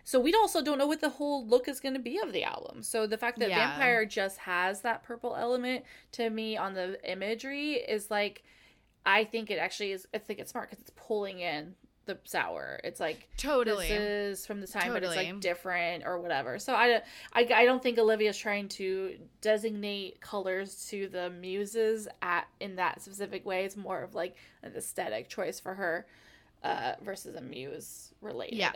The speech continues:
Speaker 1: element. So, like, red being Jake or whatever, you know. Um,
Speaker 2: Yeah. And it's so smart because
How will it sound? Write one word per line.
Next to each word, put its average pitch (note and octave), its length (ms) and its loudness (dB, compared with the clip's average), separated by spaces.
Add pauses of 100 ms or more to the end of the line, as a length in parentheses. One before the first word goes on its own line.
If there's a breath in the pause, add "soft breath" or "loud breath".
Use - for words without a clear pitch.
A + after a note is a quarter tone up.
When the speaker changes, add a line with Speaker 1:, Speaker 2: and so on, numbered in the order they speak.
Speaker 1:
element. A#2 500 -4
So, F3+ 520 0 (440 soft breath)
like, F#3 220 -2
red D3+ 280 0
being E3 280 -4
Jake - 320 -6
or - 120 -8
whatever, - 360 -10
you F#3+ 160 -6
know. B2+ 200 -6
Um, G3 400 -4
Speaker 2:
Yeah. A3+ 260 4 (300)
And E4+ 140 2
it's F#4 200 -4
so D#4+ 340 0
smart C#4+ 480 2
because C4 500 -2